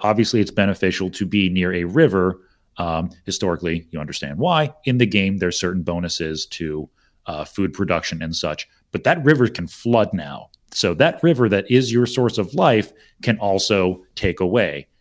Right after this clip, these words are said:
Now, just like the Egyptians, the real Egyptians did in the, uh, past, that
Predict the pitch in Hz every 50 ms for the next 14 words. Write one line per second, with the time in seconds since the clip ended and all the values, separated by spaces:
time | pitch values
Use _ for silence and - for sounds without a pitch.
0 | _ _ _ _ 98 120 156 151 117 101 107 123 123 - _ - - 92 - -
1 | 90 85 78 - 90 82 76 76 117 120 - - 101 92 - - - 143 92 73
2 | 73 113 151 170 131 107 82 95 - - - 92 82 82 78 90 85 80 82 85
3 | - - _ - 80 78 78 82 80 82 - - 98 82 78 76 - - - 143
4 | 135 104 98 - - - - _ _ _ _ _ _ _ _ _ _ _ _ _
5 | _ _ _ _ - 90 85 92 120 113 107 101 101 107 - - _